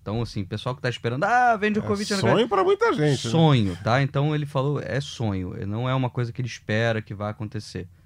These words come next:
Speaker 1: Pode acontecer? Pode.
Speaker 2: A não ser
Speaker 1: Mas
Speaker 2: que o
Speaker 1: não
Speaker 2: Federer,
Speaker 1: espera.
Speaker 2: assim, "Ah, eu quero jogar um torneio que eu nunca joguei antes de
Speaker 1: É
Speaker 2: encerrar
Speaker 1: isso,
Speaker 2: a carreira",
Speaker 1: pode
Speaker 2: e
Speaker 1: ser.
Speaker 2: liga, "Pô, dá
Speaker 1: E aí,
Speaker 2: um convite
Speaker 1: isso,
Speaker 2: aí."
Speaker 1: isso, seria isso.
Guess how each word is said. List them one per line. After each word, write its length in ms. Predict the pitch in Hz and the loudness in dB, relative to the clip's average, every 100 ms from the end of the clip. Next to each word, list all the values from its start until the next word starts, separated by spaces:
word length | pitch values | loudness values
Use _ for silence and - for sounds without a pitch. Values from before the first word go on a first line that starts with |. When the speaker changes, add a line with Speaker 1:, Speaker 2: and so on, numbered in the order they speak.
| - _ | -20 _
Speaker 1:
Pode 200 | 170 120 | 2 2
acontecer? 480 | 110 92 90 - 160 - | 0 -6 -12 -10 -12 -10
Pode. 320 | - 95 85 - | -10 -10 -12 -12
Speaker 2:
A 100 | - | -8
não 60 | 180 | -4
ser 80 | - | 0
Speaker 1:
Mas 100 | 117 | 2
Speaker 2:
que 80 | |
o 20 | - | 2
Speaker 1:
não 120 | 131 | 4
Speaker 2:
Federer, 340 | - 202 185 | 6 6 4
Speaker 1:
espera. 0 | |
Speaker 2:
assim, 320 | 151 - 160 147 | 2 2 -2 0
"Ah, 220 | 175 175 | -2 -2
eu 40 | 165 | -2
quero 180 | 190 | -4
jogar 220 | 175 175 156 | -4 -4 -4
um 80 | |
torneio 340 | 147 151 143 156 | -2 0 2 2
que 80 | 151 | 0
eu 80 | |
nunca 220 | 139 147 131 | -2 -2 -2
joguei 260 | 123 123 | -2 -2
antes 160 | 143 143 | -4 -2
de 60 | |
Speaker 1:
É 40 | 135 | -4
Speaker 2:
encerrar 300 | - 135 143 | 2 4 4
Speaker 1:
isso, 120 | 147 | 4
Speaker 2:
a 40 | |
carreira", 200 | 135 143 | 4 4
Speaker 1:
pode 60 | 180 | 4
Speaker 2:
e 20 | |
Speaker 1:
ser. 80 | 170 | 6
Speaker 2:
liga, 160 | 190 214 | 4 2
"Pô, 180 | - 240 | 2 2
dá 200 | 233 294 | 4 4
Speaker 1:
E 20 | |
aí, 80 | 127 | 4
Speaker 2:
um 80 | 190 | 2
convite 380 | 160 175 139 151 | 2 4 6 6
Speaker 1:
isso, 180 | 180 156 | 4 4
Speaker 2:
aí." 300 | 180 151 120 | 4 4 2
Speaker 1:
isso, 200 | 120 - | -2 0
seria 240 | 147 151 175 | 2 4 4
isso. 280 | 98 - | 2 -2